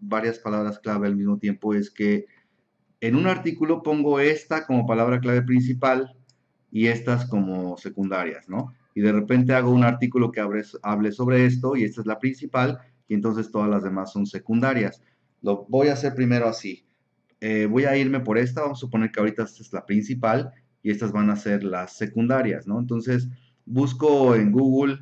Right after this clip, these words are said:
por ejemplo, eh, esas mismas palabras clave para ver de qué están hablando y obtener ideas, más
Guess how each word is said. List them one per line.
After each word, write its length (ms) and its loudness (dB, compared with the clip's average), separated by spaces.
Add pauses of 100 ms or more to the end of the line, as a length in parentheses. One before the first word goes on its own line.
(120)
por 100 -14
ejemplo, 640 -4 (500)
eh, 260 -6
esas 300 -4
mismas 260 2
palabras 460 -4
clave 540 -2 (1400)
para 200 0
ver 240 2
de 160 -2
qué 80 -6
están 240 -2
hablando 720 0
y 80 -2
obtener 380 2
ideas, 400 0
más 180 -6